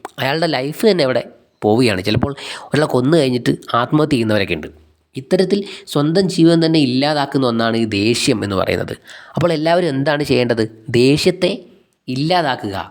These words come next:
ദേഷ്യത്തെ നിയന്ത്രിക്കുക, ഇതാണ് ചെയ്യേണ്ടത് എന്ന് രാമൻ പറയുകയാണ്. ഇത് ലക്ഷ്മണനോട് മാത്രമല്ല, നമ്മളോട് എല്ലാവരോടും കൂടി പറയുന്നതായിട്ടാണ് നമ്മൾ മനസ്സിലാക്കേണ്ടത്. ദേഷ്യത്തെ നിയന്ത്രിച്ച് ആഗ്രഹങ്ങൾ, അമിതമായിട്ടുള്ള ആഗ്രഹങ്ങളെയൊക്കെ ഇല്ലാതാക്കി നമ്മൾ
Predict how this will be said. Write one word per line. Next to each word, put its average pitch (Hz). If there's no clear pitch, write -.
ദേഷ്യത്തെ 147
നിയന്ത്രിക്കുക, 135
ഇതാണ് 127
ചെയ്യേണ്ടത് 104
എന്ന് 101
രാമൻ 110
പറയുകയാണ്. 113
ഇത് 107
ലക്ഷ്മണനോട് 131
മാത്രമല്ല, 127
നമ്മളോട് 117
എല്ലാവരോടും 117
കൂടി 147
പറയുന്നതായിട്ടാണ് 117
നമ്മൾ 107
മനസ്സിലാക്കേണ്ടത്. 95
ദേഷ്യത്തെ 131
നിയന്ത്രിച്ച് 110
ആഗ്രഹങ്ങൾ, 117
അമിതമായിട്ടുള്ള 113
ആഗ്രഹങ്ങളെയൊക്കെ 107
ഇല്ലാതാക്കി 98
നമ്മൾ 110